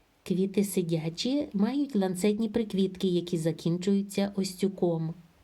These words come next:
Плід у жабрів звичайного — горішок.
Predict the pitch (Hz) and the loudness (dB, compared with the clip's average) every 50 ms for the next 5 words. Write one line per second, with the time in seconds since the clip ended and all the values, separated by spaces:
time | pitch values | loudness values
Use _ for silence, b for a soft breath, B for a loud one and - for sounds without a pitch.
0 | _ _ - _ _ _ _ _ _ _ _ _ - - 190 180 185 - 175 - | _ _ -20 _ _ _ _ _ _ _ _ _ -2 0 0 0 0 -2 -4 -6
1 | - 208 208 233 240 226 240 254 269 277 277 277 277 294 285 - 285 285 277 285 | -2 -2 0 0 0 0 0 0 0 0 0 0 0 0 0 0 0 0 0 0
2 | 294 277 269 285 277 285 294 - 202 202 202 247 - 214 208 208 208 - 208 202 | -2 0 0 -2 -2 -2 -2 0 2 2 2 2 2 2 0 0 0 0 -2 -2
3 | 202 - - | -2 -4 -8